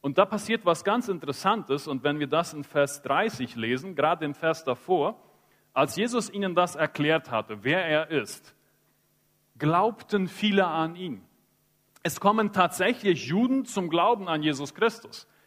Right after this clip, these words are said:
Sie glaubten an ihn, sie schenkten ihm Glauben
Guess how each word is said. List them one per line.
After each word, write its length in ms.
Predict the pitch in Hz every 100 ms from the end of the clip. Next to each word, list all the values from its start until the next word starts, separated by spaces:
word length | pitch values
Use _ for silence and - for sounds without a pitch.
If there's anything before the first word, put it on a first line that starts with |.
| _
Sie 220 | 117 160
glaubten 540 | 156 180 175 180 - 151
an 160 | 131
ihn, 140 | 135 120
sie 160 | 151
schenkten 480 | 170 202 220 214 196
ihm 220 | 180 175
Glauben 400 | 156 170 233 262